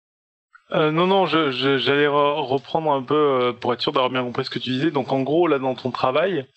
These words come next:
si, euh, sur une de tes observations, t'observes une très grosse différence, c'est pas, c'est pas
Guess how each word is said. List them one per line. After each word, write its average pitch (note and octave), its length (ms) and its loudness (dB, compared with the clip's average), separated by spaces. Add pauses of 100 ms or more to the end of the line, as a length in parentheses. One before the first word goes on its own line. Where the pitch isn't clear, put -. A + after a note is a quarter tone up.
(440)
si, D#3+ 440 -2
euh, C3+ 220 -6
sur - 340 -2
une F3+ 200 2
de D#3+ 100 2
tes D3+ 220 -2
observations, C3+ 720 -2
t'observes C3 480 -2
une A#2+ 120 -6
très C3+ 180 -6
grosse B2+ 240 -2
différence, B2+ 520 -4
c'est A#2 220 -6
pas, C3 400 -2
c'est - 160 -18
pas C3+ 380 0